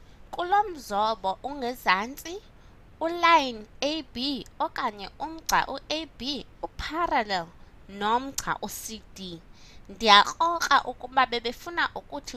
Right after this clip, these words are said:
u-C D not u-C, ngoba umgca u-A B akasoze abe parallel kwikona.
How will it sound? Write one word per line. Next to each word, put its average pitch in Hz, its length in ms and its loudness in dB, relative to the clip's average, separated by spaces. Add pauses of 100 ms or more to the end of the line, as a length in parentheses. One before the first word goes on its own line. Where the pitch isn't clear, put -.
u-C 285 480 -10
D 220 140 -10
not 185 420 -8 (160)
u-C, 175 440 -10 (380)
ngoba 214 600 4
umgca 285 440 0
u-A 254 440 -2
B 208 240 -6
akasoze 233 680 -4
abe 220 220 2
parallel 220 640 -2
kwikona. 190 720 -6